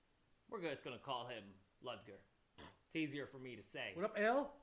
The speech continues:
Speaker 1: We, we, we're, we're on a first name basis.
Speaker 2: Yeah.
Speaker 1: Well,
Speaker 2: He's
Speaker 1: Ludger, he got into a fight and was thrown into jail overnight for assault. Now, he was just very lucky, too. I don't know if it was luck or if he was, uh, aggressive,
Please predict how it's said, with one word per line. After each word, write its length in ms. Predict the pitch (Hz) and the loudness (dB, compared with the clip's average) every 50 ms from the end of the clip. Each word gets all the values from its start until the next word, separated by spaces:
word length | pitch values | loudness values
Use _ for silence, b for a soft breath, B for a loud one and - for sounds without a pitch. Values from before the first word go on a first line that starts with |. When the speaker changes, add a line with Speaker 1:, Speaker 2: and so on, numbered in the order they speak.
| - - | -14 -10
Speaker 1:
We, 220 | 139 143 151 151 151 - 139 139 | -8 -6 -6 -8 -10 -10 -2 0
we, 180 | 156 156 - - 147 | 0 0 0 -2 -4
we're, 240 | 151 147 143 147 147 | -2 -2 0 -2 0
we're 140 | 135 147 147 | 0 2 2
on 160 | 147 143 135 | 2 2 0
a 40 | 117 | -4
first 280 | - 143 135 110 - - | -6 -6 -6 -6 -6 -6
name 240 | 127 123 120 107 101 | -4 -4 -4 -4 -4
basis. 320 | 110 113 101 - - 95 80 | -4 -4 -4 -6 -10 -16 -16
Speaker 2:
Yeah. 80 | 90 78 73 - - - - _ _ - - _ _ _ _ _ _ - _ _ 117 | -16 -16 -18 -18 -20 -20 -20 _ _ -20 -20 _ _ _ _ _ _ -20 _ _ -8
Speaker 1:
Well, 200 | 117 127 139 139 | -4 -2 0 0
Speaker 2:
He's 100 | 139 147 | 2 2
Speaker 1:
Ludger, 420 | 165 175 165 147 143 180 175 160 - - - - | 2 2 2 4 4 4 4 4 2 -4 -10 -12
he 80 | 214 208 | -4 2
got 180 | 214 208 202 | 4 4 4
into 200 | 196 190 190 185 170 | 4 2 2 2 2
a 80 | 160 - - | 2 0 0
fight 180 | - 143 131 107 | -2 -2 -2 -2
and 100 | 117 127 | -4 -6
was 100 | 127 127 | -8 -8
thrown 320 | - 139 143 151 147 139 135 | -8 -6 -6 -4 -4 -4 -4
into 160 | 131 127 123 | -4 -6 -6
jail 300 | 120 135 131 127 123 127 127 | -4 -2 0 0 0 0 -2
overnight 360 | 113 117 117 120 117 110 - - - - | -4 -6 -8 -10 -10 -10 -12 -14 -16 -16
for 120 | 120 117 110 | -12 -12 -12
assault. 380 | 98 - - 131 110 98 95 - b b b b b b - | -12 -10 -8 -6 -6 -6 -8 -12 b b b b b b -4
Now, 240 | 170 185 180 151 - - - _ _ _ _ _ | -2 -2 -2 -4 -6 -10 -20 _ _ _ _ _
he 120 | - 254 349 | -2 0 2
was 180 | 415 392 - - | 2 2 2 2
just 260 | - 269 311 302 - - - - | 2 0 0 0 0 -6 -8 -2
very 260 | - 185 269 359 170 156 | 2 2 2 4 2 2
lucky, 520 | 156 196 262 - - 123 113 113 110 110 - - - | 2 2 0 0 -2 -6 -8 -8 -8 -10 -10 -4 0
too. 220 | 202 240 262 160 123 | 2 4 4 6 8
I 100 | 139 160 | 8 8
don't 100 | 165 160 | 8 8
know 60 | 151 | 6
if 100 | 135 123 | 4 4
it 40 | 123 | 2
was 140 | 110 98 - | 0 2 8
luck 260 | 139 170 208 233 - - | 12 12 12 12 12 6
or 140 | 123 113 110 | 0 0 0
if 100 | 107 - | 2 2
he 120 | 143 143 | 4 4
was, 240 | 127 120 113 107 104 | 4 4 2 0 0
uh, 220 | 117 107 104 101 95 - - - - - | 0 0 0 0 -4 -8 -14 -18 -16 -16
aggressive, 600 | 104 104 110 117 143 165 170 - 247 269 277 | -16 -14 -8 -4 -2 -2 -2 0 0 0 0